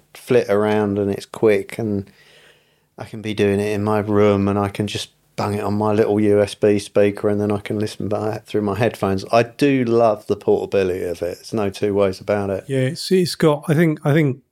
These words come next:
Speaker 2: regardless, you know, we kind of touched on kind of hardware and stuff, and you're a big hardware guy, but
Speaker 1: Yeah.
Speaker 2: you know, you, the, the recall on hardcore,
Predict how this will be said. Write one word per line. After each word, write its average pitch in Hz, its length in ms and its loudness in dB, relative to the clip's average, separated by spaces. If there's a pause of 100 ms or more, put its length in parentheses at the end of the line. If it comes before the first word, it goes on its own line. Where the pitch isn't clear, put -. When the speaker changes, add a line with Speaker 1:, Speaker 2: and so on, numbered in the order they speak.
(260)
Speaker 2:
regardless, 135 560 2
you 135 80 2
know, 120 100 2
we 117 140 2
kind 117 160 -2
of 113 60 -2
touched - 400 -6
on 110 180 -2
kind 120 220 -4
of 101 80 -4
hardware 117 420 2
and 113 100 -2
stuff, - 380 -4
and 117 180 -2
you're 123 120 -2
a 117 40 0
big 120 180 2
hardware 123 420 2
guy, 120 240 2
but 120 240 2
Speaker 1:
Yeah. 92 180 0 (460)
Speaker 2:
you 147 100 6
know, 131 60 4
you, 127 300 2 (200)
the, 139 260 0
the 151 120 4
recall 147 500 2
on 127 100 0
hardcore, 123 600 0